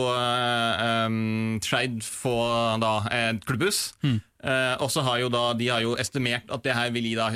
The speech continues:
Speaker 1: cirka hundre millioner kroner da, i inntekter til Skeid,
Speaker 2: Mm.
Speaker 1: hvis de får den, eh, eh, den overdratt, den tomta,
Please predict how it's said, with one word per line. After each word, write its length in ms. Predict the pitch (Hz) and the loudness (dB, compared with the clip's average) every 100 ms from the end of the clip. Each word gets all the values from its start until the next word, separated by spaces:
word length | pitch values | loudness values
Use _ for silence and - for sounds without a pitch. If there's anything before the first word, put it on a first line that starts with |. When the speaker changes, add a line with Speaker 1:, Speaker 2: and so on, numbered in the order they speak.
| 110 | -4
Speaker 1:
cirka 300 | 131 110 135 | -6 -2 -2
hundre 160 | 123 | 0
millioner 280 | 120 120 113 | 0 0 0
kroner 200 | 120 113 | -2 0
da, 100 | 151 | 0
i 140 | 120 | 0
inntekter 480 | 113 98 101 - 131 | -2 -2 -6 -4 -6
til 180 | - 113 | -2 -2
Skeid, 300 | 139 160 151 | 0 -2 -2
Speaker 2:
Mm. 200 | 139 120 110 _ | 0 0 -2 _
Speaker 1:
hvis 160 | 131 123 | -8 -6
de 80 | 131 | -4
får 240 | 117 120 | -2 0
den, 280 | 117 113 113 | 2 2 0
eh, 240 | 113 110 98 - - - | 0 0 -2 -8 -14 -6
eh, 460 | 113 110 110 107 | -2 0 0 0
den 320 | 107 120 117 127 | 0 0 0 0
overdratt, 480 | 131 135 110 135 | 0 0 0 -2
den 160 | - 123 | -2 -2
tomta, 400 | 117 - 196 - | -2 -2 -2 -2